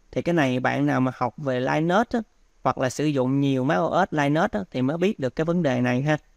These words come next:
Rồi thì cách đơn giản nhất để chạy là chúng ta sẽ bấm vào cái nút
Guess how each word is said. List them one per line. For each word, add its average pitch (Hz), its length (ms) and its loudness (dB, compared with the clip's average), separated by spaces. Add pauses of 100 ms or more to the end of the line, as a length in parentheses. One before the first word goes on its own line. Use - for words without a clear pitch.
(220)
Rồi 131 200 2
thì 135 80 0
cách 180 200 -2
đơn 147 280 2
giản 131 280 -2
nhất 196 200 0
để 131 160 -4
chạy 127 340 -4 (380)
là 127 100 -2
chúng 156 220 -2
ta 135 240 2
sẽ 135 140 -6
bấm 147 300 0
vào 131 240 0
cái 131 300 0
nút 190 180 0